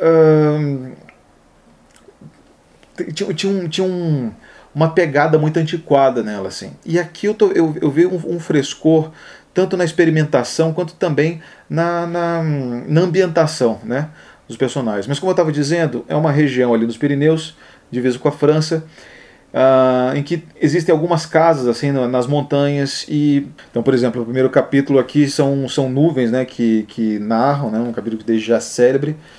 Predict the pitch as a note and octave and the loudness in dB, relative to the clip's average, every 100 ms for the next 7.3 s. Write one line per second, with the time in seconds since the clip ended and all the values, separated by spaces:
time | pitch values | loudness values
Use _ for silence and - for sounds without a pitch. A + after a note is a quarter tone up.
0 | - - - B2 B2+ C#3+ D3 D3+ D#3 D#3 | -20 -20 -6 -2 0 2 2 2 0 2
1 | D3 C#3+ C#3+ C#3 C#3+ C#3 C#3 G#2+ G2+ G#2 | 0 0 -2 -2 -2 -2 -2 -4 -8 -6
2 | G2+ G2+ A2+ A2 G2+ - _ - - - | -8 -6 -6 -4 -6 -6 _ -20 -20 -18
3 | - C3+ D#3+ D#3 D3 D3+ D3 C3 A#2+ - | -2 2 2 2 0 2 2 0 -2 0
4 | C#3 D3+ C#3+ B2 A2+ - - C#3 C#3+ C3 | 2 2 -2 -4 -6 -4 -2 -2 -2 -4
5 | B2 G#2+ C3 B2 A#2 G2+ B2 C#3+ A#2+ B2+ | -2 -2 -2 -2 -4 -6 -2 -2 -2 -4
6 | A2+ G#2+ A#2+ A2+ A#2 A2+ A2+ - A#2+ A#2 | -2 2 2 0 -2 0 -2 0 0 2
7 | G2 F2+ - | 0 -2 -8